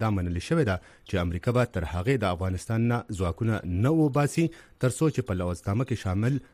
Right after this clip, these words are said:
هر ټکي باندې عمل نه وي شوی. په داسې وخت کې چې امریکا او طالبان د سولې لوزنامه لاسلیک کوي، افغانستان کې د انتخابي کمیشن لخوا د پنځو میاشتو د ځنډ وروسته د ولسمشرۍ د انتخاباتو اعلان وکړل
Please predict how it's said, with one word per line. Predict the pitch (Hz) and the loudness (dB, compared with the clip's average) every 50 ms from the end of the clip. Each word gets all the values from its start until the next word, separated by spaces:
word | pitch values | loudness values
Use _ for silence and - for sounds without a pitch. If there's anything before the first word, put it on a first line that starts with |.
| _ - - | _ -4 0
هر | 139 135 - - - | 0 0 0 0 0
ټکي | 160 - - 120 87 95 | 0 2 0 -2 -2 -2
باندې | 92 87 95 120 - - 117 107 | -2 0 -2 -2 -2 -2 -2 -2
عمل | 98 101 107 120 - - - - 107 107 110 | 0 0 0 -2 -4 -8 -6 -2 0 2 2
نه | 110 85 | 2 0
وي | 87 85 - | -2 -4 -4
شوی. | - 101 87 92 92 95 87 - _ _ _ _ _ _ _ _ - _ - - | -4 -4 -2 -2 -2 -2 -4 -6 _ _ _ _ _ _ _ _ -20 _ -10 -2
په | - 147 180 | 0 2 2
داسې | 180 - 175 160 | 2 2 2 0
وخت | 160 147 - - | 0 -2 0 -2
کې | 160 - | -4 -2
چې | - 117 - 95 | 0 -2 0 0
امریکا | 92 92 95 - 131 127 | -2 -2 0 0 0 0
او | 117 - | 0 -2
طالبان | - 90 87 92 95 113 120 127 117 - - _ _ - 113 | -2 -4 -4 -2 0 0 0 0 -2 -4 -16 _ _ 0 2
د | 120 120 120 - | 4 4 4 2
سولې | - - - 156 143 107 95 117 143 - - 147 135 131 | -2 -4 0 0 2 4 4 2 2 0 0 0 2 2
لوزنامه | 131 127 123 113 127 123 135 139 131 | 2 2 2 2 2 0 2 2 0
لاسلیک | 127 117 - - 123 - - | 0 -2 -2 -4 -4 -2 -2
کوي، | 117 110 139 143 - 113 | 0 0 0 0 -2 -4
افغانستان | 98 - - 95 92 92 90 - - 156 156 | -6 -4 -2 -2 -2 -2 -4 -2 0 0 0
کې | - - 101 95 | 0 -2 -4 -2
د | 95 90 | -2 -4
انتخابي | 87 - 98 - 101 92 92 101 - 98 | -4 -6 -6 -4 -4 -4 -4 -4 -4 -4
کمیشن | 92 95 92 - - 139 143 131 | -4 -4 -4 -4 -2 0 0 0
لخوا | 127 - 143 135 131 - - - - _ - - 113 | 0 2 2 2 2 0 -4 -18 -20 _ -6 2 4
د | 123 123 127 127 - | 6 6 6 6 4
پنځو | 135 127 123 147 143 139 | 2 2 2 2 2 4
میاشتو | 123 120 131 123 - - 104 90 | 2 2 2 0 -2 -4 -4 -4
د | 87 92 | -2 0
ځنډ | 110 101 95 - 98 | 0 0 0 0 0
وروسته | 135 139 - - 127 107 92 | 0 0 0 -2 -2 -2 0
د | 92 90 | -2 -2
ولسمشرۍ | 90 87 - - 101 90 - - 101 117 127 110 | -2 -4 -4 -4 -4 -6 -4 -2 -2 -2 0 -2
د | 98 87 | -2 -4
انتخاباتو | - - 90 - 95 92 110 110 110 - - 107 104 - - - - | -4 -8 -8 -6 -6 -4 -2 -4 -4 -2 -4 -6 -6 -8 -10 -12 -8
اعلان | 95 95 98 101 92 87 | -4 -2 0 0 0 0
وکړل | 82 87 87 - 95 90 90 | -2 -4 -6 -4 -4 -4 -4